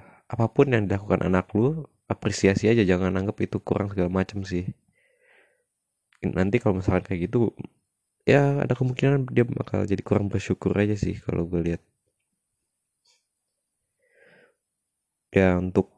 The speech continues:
cari kekurangan, apa, kekurangan validasi itu mereka tuh bakal cari ini, apa namanya, validasi di luar kayak, ya ikutan segala macam lah organisasi atau apa gitu.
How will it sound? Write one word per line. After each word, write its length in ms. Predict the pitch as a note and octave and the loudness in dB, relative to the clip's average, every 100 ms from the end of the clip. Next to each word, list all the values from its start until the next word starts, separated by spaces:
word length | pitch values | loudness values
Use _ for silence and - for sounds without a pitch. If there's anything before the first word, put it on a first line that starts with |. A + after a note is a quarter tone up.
| _ | _
cari 640 | - G2+ G2 F#2+ F#2 F2+ - | 0 4 4 4 2 0 -2
kekurangan, 720 | - G2 G2+ F#2+ F#2+ F#2 F#2 F#2 | -6 -2 2 2 0 -4 -4 -4
apa, 240 | B2 C#3 - | -4 -6 -6
kekurangan 320 | - G#2 G2 | -6 -4 -4
validasi 480 | G2+ G2+ F#2 - F2+ | -2 -2 0 -2 -2
itu 160 | - | -2
mereka 400 | C3+ G#2 F#2+ A2+ | -4 -4 -8 -6
tuh 80 | - | -2
bakal 320 | A#2+ F#2+ F2+ | -2 0 -2
cari 400 | - F#2+ F#2 F2+ | 0 -2 0 0
ini, 320 | A#2+ A2 B2+ C3+ _ _ G2 | -2 -2 -4 -10 _ _ -4
apa 80 | A2 | -2
namanya, 380 | G2+ G2 B2 C3 _ _ _ _ _ _ _ _ _ | 0 -2 -4 -6 _ _ _ _ _ _ _ _ _
validasi 400 | - F#2 E2+ - | 0 2 2 0
di 160 | F#2 G#2 | 2 6
luar 320 | A2 F#2+ - | 6 4 2
kayak, 320 | F2 E2 - - - - _ _ - | 0 0 -2 -6 -10 -10 _ _ 0
ya 80 | A2 | 0
ikutan 480 | - A#2+ - A2+ | 2 0 2 0
segala 240 | A2+ A#2+ A#2 | 2 0 2
macam 320 | A#2+ C3+ D3 | 0 0 0
lah 160 | A#2+ G#2 | 0 0
organisasi 800 | G2+ G2 F#2+ G2+ G2+ G#2 G#2 - | -2 -2 -2 -6 -4 -2 -2 -2
atau 240 | - F#2+ | -2 -2
apa 320 | F#2+ - G#2+ | -2 -2 -2
gitu. 320 | G2+ G2 A2 | -2 -8 -8